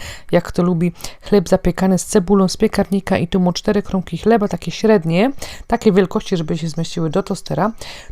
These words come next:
Tu mu jedna dużo cebula, w sumie dużo, e, posiekano, pokrojone na prążki. E, tu mam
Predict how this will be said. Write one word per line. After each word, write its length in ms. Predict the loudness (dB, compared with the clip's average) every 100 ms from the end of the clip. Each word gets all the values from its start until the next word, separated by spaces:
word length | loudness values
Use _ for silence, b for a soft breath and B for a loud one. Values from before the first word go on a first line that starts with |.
| 2
Tu 100 | 6
mu 260 | 6 6
jedna 400 | 4 4 6 2
dużo 320 | 4 4 4
cebula, 600 | 4 4 4 4 6 8 6
w 140 | 2
sumie 180 | -2 0
dużo, 460 | -2 2 4 6
e, 60 | 4
posiekano, 680 | 0 -4 -2 -2 0 0 0
pokrojone 480 | 0 0 2 4 2
na 120 | 0
prążki. 840 | 2 2 2 -2 -10 -4 0 0 -2 B B B B B B 0
E, 340 | 4 6 6 4
tu 160 | 2
mam 280 | 4 4 2